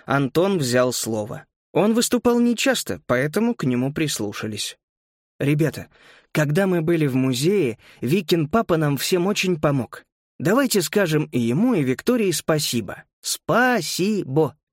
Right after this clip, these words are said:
И захлопал в ладоши. Часть класса, особенно Викины друзья, подхватили.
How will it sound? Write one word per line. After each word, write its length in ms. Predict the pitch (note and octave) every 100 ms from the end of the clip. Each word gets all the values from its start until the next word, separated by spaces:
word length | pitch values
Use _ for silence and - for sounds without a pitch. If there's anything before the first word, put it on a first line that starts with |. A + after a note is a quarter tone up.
| _ _ -
И 120 | B2
захлопал 600 | A#2 A#2+ C#3+ E3 D#3 D3
в 100 | C3
ладоши. 500 | B2+ A#2 A2 - - _ - -
Часть 300 | - A3 -
класса, 480 | D#3 D#3 D3 E3+ G3
особенно 440 | - D#3+ D3+ C#3+
Викины 380 | C3 B2 B2+ B2
друзья, 420 | A#2+ A#2 A2+ E3
подхватили. 800 | - - A#3+ A3 - C3 C3